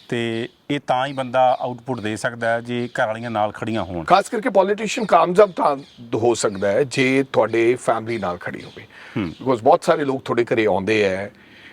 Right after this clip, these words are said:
Speaker 2: ਉਹਨਾਂ ਨੂੰ ਕਿਸ ਤਰ੍ਹਾਂ ਖੜੇ ਮਿੱਥੇ ਮਿਲਣਾ ਤੁਹਾਡੇ ਵਿਵਹਾਰ ਤੋਂ, ਸੋ ਤੁਹਾਡੇ ਨਾਲ ਔਖੇ ਸਮੇਂ ਤੁਹਾਨੂੰ, ਅਮ, ਦਲਾਸਾ ਦੇਣਾ। ਕਈ ਵਾਰੀ ਅਸੀਂ, ਅਹ, ਲੋ ਮੋੜ ਛੋਨੇ ਨੇ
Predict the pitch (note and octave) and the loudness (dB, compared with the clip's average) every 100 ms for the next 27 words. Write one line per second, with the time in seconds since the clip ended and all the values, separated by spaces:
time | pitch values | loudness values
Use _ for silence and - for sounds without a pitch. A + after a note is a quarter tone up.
0 | - - A#2 A#2+ A#2 D#3+ D3 - A#2 A2+ | -8 -4 -2 -2 -2 -4 0 2 2 2
1 | A#2 - A#2+ A#2 A2 - A#2 G2+ G#2 A2+ | -2 -4 -2 0 -2 -4 -2 0 2 0
2 | A#2 A#2 A2 A2 A2+ - - - _ - | 2 0 0 -2 -6 -12 -20 -20 _ 0
3 | G#2+ G#2+ G#2+ G#2+ G#2 - - - - - | 2 4 4 4 0 -6 -12 -12 -12 -4
4 | A#2 G#2+ G#2 A2 A#2+ - A#2 G#2+ A2+ C#3+ | -2 2 4 4 2 -2 -2 0 -2 -4
5 | D3 - C#3 C#3 C3+ B2 - - A#2+ A#2 | -6 2 6 6 4 0 -6 0 2 2
6 | G#2+ G#2 A#2 A2 - A2+ A#2 A2+ A2 - | 2 4 2 0 -2 -2 -2 -2 -4 -2
7 | A2 A2+ A2 G#2 - A2+ A2 G#2 G2+ _ | -4 -4 -6 -12 -20 -20 -20 -20 -20 _
8 | - - _ A2 A2 G#2+ - C#3+ A#2 G#2 | -20 -20 _ 2 4 2 2 0 2 -2
9 | A2 - A2+ A#2+ B2 G#2+ A#2+ A2+ - - | -4 -2 4 4 4 0 -2 -4 -8 -20
10 | - _ - G#2+ G#2+ G2+ G2 F#2 F2+ E2+ | -20 _ -2 2 2 2 0 0 -4 -10
11 | F2+ F#2 F2+ - _ - A2 D#3+ A#3 G#3 | -16 -14 -14 -16 _ -6 2 6 6 6
12 | E3 C#3+ - - B2 B2+ A#2+ F#2+ | 2 0 -2 -2 0 0 0 -2